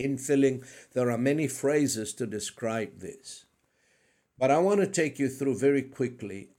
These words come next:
some of the elements that need to be there before we receive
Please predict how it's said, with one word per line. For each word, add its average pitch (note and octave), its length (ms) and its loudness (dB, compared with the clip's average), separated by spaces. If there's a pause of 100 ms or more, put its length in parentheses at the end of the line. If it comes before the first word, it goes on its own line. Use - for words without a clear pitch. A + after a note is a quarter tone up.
some D3+ 380 -2
of A#2 220 -2
the C3+ 220 -2
elements D3+ 640 0
that A#2 220 -4
need C3+ 440 0
to C#3 100 -2
be A2+ 220 -6
there G2+ 680 -2 (340)
before B2+ 440 0
we A#2+ 160 0
receive A2+ 960 -2